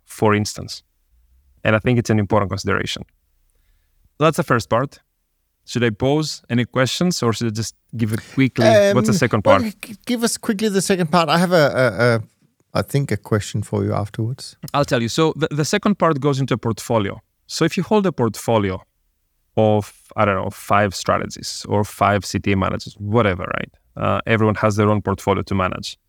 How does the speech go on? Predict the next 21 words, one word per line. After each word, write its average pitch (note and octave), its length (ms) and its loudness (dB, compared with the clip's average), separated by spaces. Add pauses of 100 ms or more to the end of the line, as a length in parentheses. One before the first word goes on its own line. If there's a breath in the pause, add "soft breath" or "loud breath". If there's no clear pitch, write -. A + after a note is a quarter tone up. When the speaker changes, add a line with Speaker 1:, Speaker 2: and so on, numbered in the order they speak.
(840)
Speaker 1:
For - 180 2
the E3+ 80 2
sake F3 280 -2
of A#2 140 0
argument, A2+ 380 4
let's A#2 220 0
assume G#2+ 240 -2
that G2+ 120 0
the G#2+ 80 -4
correlations C#3 540 2
between B2 360 0
all A#2 200 2
of G#2+ 60 2
them G#2+ 140 2
are G#2 100 4
equal, G#2 340 0
the G2 100 -2
Sharpe C#3+ 320 2
ratios A#2 320 0
are G2+ 140 2
equal, F#2+ 560 -2